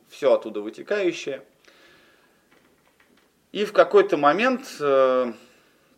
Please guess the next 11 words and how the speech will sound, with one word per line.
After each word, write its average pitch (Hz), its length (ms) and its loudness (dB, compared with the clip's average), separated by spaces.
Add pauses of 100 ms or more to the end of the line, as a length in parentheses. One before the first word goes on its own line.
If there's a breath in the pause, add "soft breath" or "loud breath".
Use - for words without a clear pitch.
(880 loud breath)
потом 127 420 -2
уже 175 260 0
вся 151 220 0
эта 127 340 4
тусовка 120 540 -6
как-то - 280 -14
перекочевала 113 680 -4
в - 60 -14
сторону 98 300 -10
площади 180 680 -2
Ленина. 165 580 -6